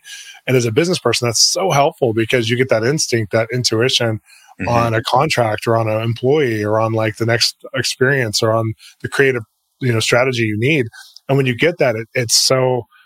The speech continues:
Speaker 1: sometimes we can s-, so marginalize it or look, we're looking for that audible moment. And even with my wife, like, I feel like, you know, we have these deep conversations, but our day to day, like, we're texting throughout the day, we're,
Speaker 2: Mm-hmm.
Speaker 1: 'cause we're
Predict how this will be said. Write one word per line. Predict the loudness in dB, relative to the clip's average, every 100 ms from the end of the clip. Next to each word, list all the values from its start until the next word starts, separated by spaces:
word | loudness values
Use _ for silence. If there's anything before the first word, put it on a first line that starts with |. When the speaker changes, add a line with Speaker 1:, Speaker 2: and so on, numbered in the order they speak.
| -16
Speaker 1:
sometimes | -2 0 2
we | 0
can | 0
s-, | -2 -4 -2
so | 0 0
marginalize | 2 0 0 0 0 0 -2
it | -2
or | -2
look, | 0 -2 -4
we're | -2 -2 0
looking | 0 0 -2
for | 0
that | 0 -2
audible | 0 0 2 0 -2 -2 -8 -4
moment. | 0 0 0 -2 -8 -14 -16 -10 0
And | 2
even | 2
with | 0
my | 0 0
wife, | 2 2 0 -2
like, | -2
I | 0
feel | 0
like, | -2 -4 _ _ _ _ _ _ -2
you | 0
know, | 0
we | 0 0
have | 0 0
these | -2 -2
deep | -2 -2
conversations, | -2 -2 -2 0 0 -2 -2
but | -2
our | 0 0
day | 0 0
to | 0
day, | 0 0
like, | -2 -2
we're | -2
texting | 0 -2 -2 -4 -2
throughout | -2 -2
the | -2
day, | -2 0 0 -2
we're, | -4 -6
Speaker 2:
Mm-hmm. | -8 -10 -6
Speaker 1:
'cause | -4 -2
we're | -2